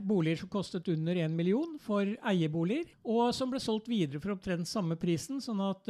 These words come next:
broren min og meg som arvinger, vi fikk omtrent en million for noe som er verdt fire-fem millioner i markedet. Og det synes jeg er helt rimelig. Eh, vi var ikke knyttet til salget, men flere sånne boliger, eh,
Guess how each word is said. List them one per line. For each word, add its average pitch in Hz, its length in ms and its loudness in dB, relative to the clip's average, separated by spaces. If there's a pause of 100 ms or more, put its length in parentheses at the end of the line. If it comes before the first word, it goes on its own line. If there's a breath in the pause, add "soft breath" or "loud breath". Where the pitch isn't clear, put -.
broren 185 200 2
min 160 100 0
og 180 60 -2
meg 220 240 -2
som 220 320 -4
arvinger, 202 520 2
vi 226 140 0
fikk - 400 -4
omtrent 202 400 -4
en 175 80 -2
million 247 340 0
for 262 140 -8
noe 220 140 -2
som 196 160 -4
er 196 100 -2
verdt 175 320 -4
fire-fem 170 460 -2
millioner 156 680 -2
i 160 380 0
markedet. 156 560 -2 (240 soft breath)
Og 202 80 0
det 226 160 4
synes 208 160 -2
jeg 247 80 -2
er 196 240 2
helt 196 220 -2
rimelig. 220 400 0 (180)
Eh, 226 340 -2
vi 196 120 4
var 220 80 2
ikke 226 240 -4
knyttet 196 340 -6
til 202 100 -8
salget, 220 460 -4 (160)
men 226 300 0
flere 226 420 2
sånne 226 240 -2
boliger, 226 420 0 (140)
eh, 220 140 -6